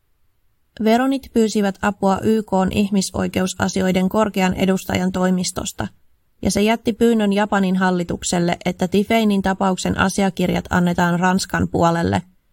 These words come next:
jotta Ranskan viranomaiset saavat kaiken tiedon, mitä siitä on olemassa. Tifeinin perhe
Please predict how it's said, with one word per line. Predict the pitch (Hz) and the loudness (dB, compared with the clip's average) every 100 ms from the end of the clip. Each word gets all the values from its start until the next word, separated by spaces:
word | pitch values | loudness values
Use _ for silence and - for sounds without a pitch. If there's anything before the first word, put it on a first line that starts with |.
| _ _ - | _ _ -2
jotta | 208 180 | 0 2
Ranskan | 190 220 - 214 | 2 0 0 0
viranomaiset | 190 185 180 170 170 170 180 | 2 2 2 0 0 -2 -4
saavat | - 175 175 | -2 -2 -2
kaiken | - 185 185 175 170 | 0 0 2 0 2
tiedon, | 170 170 170 - | 2 2 0 -4
mitä | 175 170 180 | -2 -2 0
siitä | 175 170 165 | -2 0 0
on | 165 | 2
olemassa. | - 160 147 98 - 208 - _ _ _ _ _ _ _ _ _ _ _ | 0 0 0 -2 -2 -4 -4 _ _ _ _ _ _ _ _ _ _ _
Tifeinin | 202 226 254 254 240 | 2 4 2 2 0
perhe | 220 214 214 214 | 2 0 0 -2